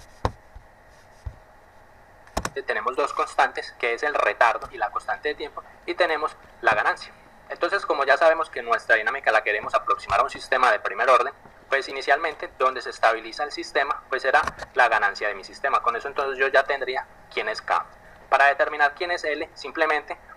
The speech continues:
voy a trazar una línea tangente en el punto de inflexión.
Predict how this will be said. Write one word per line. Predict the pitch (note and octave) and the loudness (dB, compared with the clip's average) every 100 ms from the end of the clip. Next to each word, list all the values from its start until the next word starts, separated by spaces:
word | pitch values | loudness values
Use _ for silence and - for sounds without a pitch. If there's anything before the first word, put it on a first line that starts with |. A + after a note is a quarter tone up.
| - | 0
voy | C3+ | 6
a | D3 | 6
trazar | D3 A#2+ A#2 A#2 D3 | 6 4 4 0 0
una | D#3 D3+ - - | 0 0 -2 -12
línea | D#3 D#3 D#3 D3 | -6 0 2 2
tangente | E3 D#3+ D3 B2+ - - - | 2 2 -2 -6 -10 -16 -10
en | A#2+ A2+ A#2+ | -8 -6 -6
el | A2+ | -4
punto | - A#2+ B2 | -4 -4 -2
de | D#3 | -2
inflexión. | D3+ E3+ - - E3 | 0 -2 -2 -4 -6